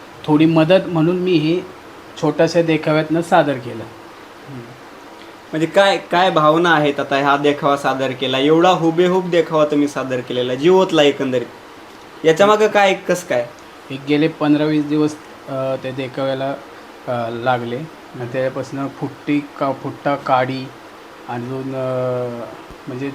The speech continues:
Speaker 1: छोट्या छोट्या वस्तू, माती, शाडू माती, त्यापासनं मूर्त्या बनवल्या. आणि हे सगळे म्हणजे टोटल उपोषण,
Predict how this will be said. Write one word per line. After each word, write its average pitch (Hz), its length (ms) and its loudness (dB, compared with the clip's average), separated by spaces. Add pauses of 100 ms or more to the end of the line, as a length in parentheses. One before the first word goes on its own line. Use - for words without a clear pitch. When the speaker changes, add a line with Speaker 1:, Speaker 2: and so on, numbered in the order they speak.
Speaker 1:
छोट्या 156 300 -4
छोट्या 156 220 -4
वस्तू, 147 320 -2
माती, 139 540 -2
शाडू 139 320 -2
माती, 131 420 -4 (280)
त्यापासनं 139 400 -2
मूर्त्या 147 340 2
बनवल्या. 131 440 -2 (560)
आणि 120 180 -8 (460)
हे 131 80 -6
सगळे 143 320 -4
म्हणजे 135 260 -4 (120)
टोटल 151 320 -2 (320)
उपोषण, 143 540 0